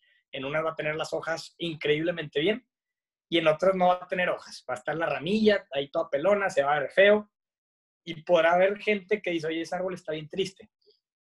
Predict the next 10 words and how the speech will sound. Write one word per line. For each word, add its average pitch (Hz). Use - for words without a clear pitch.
pero 135
realmente 165
no 208
está -
triste, 175
está -
pasando 170
una 180
etapa 143
igual 185